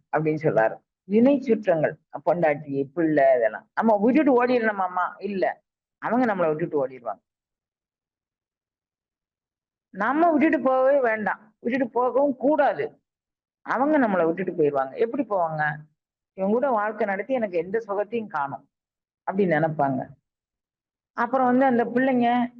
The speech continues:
எங்க அப்பாவுக்கு நான் வந்து இப்ப என்ன, என்ன இப்ப உள்ள பென்ஸ் காரா, என்ன காரோ, அது கேட்டேன். அதுக்கு என்னென்னமோ பேர் சொல்றாங்க. எனக்கு அதை பத்தி, கார்லாம் என்னை பத்தி எனக்கு தெரியாது குழந்தைங்க. அந்த கார் வாங்கி கேட்டேன், இந்த கார் வாங்கி கேட்டேன்.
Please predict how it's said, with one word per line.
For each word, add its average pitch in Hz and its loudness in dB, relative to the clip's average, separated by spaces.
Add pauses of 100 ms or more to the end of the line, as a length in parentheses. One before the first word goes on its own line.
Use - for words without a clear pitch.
(220)
எங்க 214 -2
அப்பாவுக்கு 202 -4
நான் 180 -2
வந்து 196 -2
இப்ப 170 -2
என்ன, 170 -2
என்ன 160 -8
இப்ப 208 -4
உள்ள 202 4
பென்ஸ் 196 -2
காரா, 156 2
என்ன 208 0
காரோ, 208 0 (180)
அது 196 -4
கேட்டேன். 220 -2 (800)
அதுக்கு 214 -4
என்னென்னமோ 240 0
பேர் 277 -2
சொல்றாங்க. 240 -2
எனக்கு 165 -4
அதை 160 -6
பத்தி, 185 -10 (120)
கார்லாம் 170 0
என்னை 170 -6
பத்தி 160 -8
எனக்கு 151 -6
தெரியாது 170 0
குழந்தைங்க. 117 -6 (220)
அந்த 214 2
கார் 180 2
வாங்கி 139 2
கேட்டேன், 147 0
இந்த 151 -8
கார் 113 0
வாங்கி 101 0
கேட்டேன். 104 -20